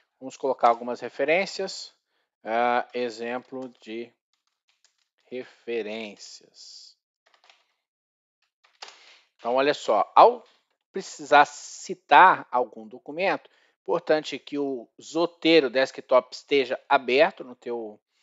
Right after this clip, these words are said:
computador. Vamos usar como referência aqui o Metodologia de Pesquisa para Ciência da Computação. Ah, vem o Zotero, e olha só, tem opções aqui. Adicionar uma citação ou adicionar bibliografia. Eu vou adicionar citação agora.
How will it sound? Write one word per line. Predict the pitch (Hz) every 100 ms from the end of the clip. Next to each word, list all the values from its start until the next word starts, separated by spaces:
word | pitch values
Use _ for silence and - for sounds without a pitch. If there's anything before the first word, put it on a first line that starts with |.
| _ _ _
computador. | - 117 123 113 143
Vamos | 151 151 156
usar | 147 147
como | 147 139
referência | 139 135 127 135
aqui | -
o | 135
Metodologia | 135 135 131 127 139
de | 127
Pesquisa | - 127 - 117
para | -
Ciência | 113 113 -
da |
Computação. | 113 - 139 - 156 208 _ _ _ _ _ _ _ _ _ _
Ah, | 117 113 117 120 120 123 _
vem | 117 135
o | 143
Zotero, | - 196 - 196 240 330 - _ _ _
e | 127
olha | 139 170
só, | - 135 117
tem | - 127
opções | 143 - 156 160
aqui. | 180 - 113
Adicionar | 117 160 170
uma | 202 185
citação | - 285 - 233 - 233 262
ou |
adicionar | 262 254 240 220
bibliografia. | 233 202 247 240 247 233 - 127
Eu |
vou | 110
adicionar | 135 - 151 165
citação | - - - 269 - 262 - 196 180
agora. | 196 175 -